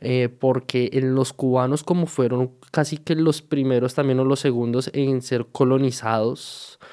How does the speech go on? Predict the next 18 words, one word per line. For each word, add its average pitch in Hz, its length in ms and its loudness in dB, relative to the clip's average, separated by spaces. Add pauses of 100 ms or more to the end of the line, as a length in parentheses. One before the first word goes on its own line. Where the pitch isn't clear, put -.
(360)
por 131 360 6
los 127 240 2
españoles, 127 600 -2
como 143 260 -2
traían 120 340 0
los 123 160 -4
africanos, 127 720 -4
eh, 131 180 0
los 123 160 -4
africanos 123 420 -6
traían 127 240 -2
obviamente, 123 320 -2
pues, 131 140 -2
su 135 100 -6
cultura 135 420 2
y 156 60 2
su 147 140 -2
música, 139 600 2